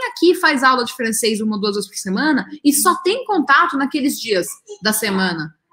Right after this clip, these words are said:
com o francês? Provavelmente a maior parte de vocês. E aí, se você se sente perdido, é porque você não tem planejamento. E aí, a gente,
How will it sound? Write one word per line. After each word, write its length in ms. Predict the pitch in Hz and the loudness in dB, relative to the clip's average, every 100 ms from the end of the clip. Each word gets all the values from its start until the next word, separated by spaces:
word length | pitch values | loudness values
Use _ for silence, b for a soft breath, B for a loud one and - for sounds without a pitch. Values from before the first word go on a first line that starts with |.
| _ _ | _ _
com 140 | 233 | -2
o 40 | 220 | -2
francês? 540 | 226 214 208 202 185 | 0 -2 0 2 2
Provavelmente 680 | - 403 453 392 311 359 - | 2 0 2 2 2 0 0
a 20 | |
maior 240 | 339 359 370 | 4 4 4
parte 280 | 330 480 - | 2 2 0
de 80 | |
vocês. 600 | 302 349 - 254 254 - _ _ _ _ _ _ - | 0 0 0 0 -2 -6 _ _ _ _ _ _ 2
E 80 | 330 | 6
aí, 140 | 359 | 6
se 240 | 370 403 | 6 4
você 560 | 453 427 - 339 240 220 - | 4 2 2 2 0 -2 -8
se 140 | - | -4
sente 340 | 254 320 311 285 | -2 0 -2 -2
perdido, 480 | 226 185 254 285 | -6 -2 0 0
é 60 | 240 | -2
porque 260 | 277 - 285 | -4 -8 -6
você 220 | 285 311 | -4 0
não 260 | 285 330 | 2 2
tem 160 | 320 285 | -2 -6
planejamento. 720 | 269 240 240 214 160 147 _ _ _ b b b | -4 -6 -6 -8 -12 -14 _ _ _ b b b
E 100 | 226 | 0
aí, 200 | 226 247 | 4 4
a 40 | |
gente, 540 | 277 294 269 320 311 | 4 4 4 0 0